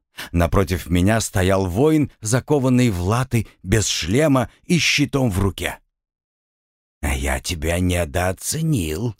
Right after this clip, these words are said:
проговорил воин гулким голосом. "Ты нашел, чем скрыть мою защиту.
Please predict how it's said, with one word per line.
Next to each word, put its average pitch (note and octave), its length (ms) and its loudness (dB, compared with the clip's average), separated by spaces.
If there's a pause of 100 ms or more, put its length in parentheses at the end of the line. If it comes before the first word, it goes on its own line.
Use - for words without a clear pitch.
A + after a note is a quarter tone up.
(340)
проговорил F#2+ 560 2
воин G2+ 480 0
гулким F2 540 0
голосом. E2+ 540 -2 (720)
"Ты D2+ 180 0
нашел, D#2+ 800 -2
чем C#2+ 320 -4
скрыть - 480 -6
мою D#2+ 220 -2
защиту. F#2 720 -4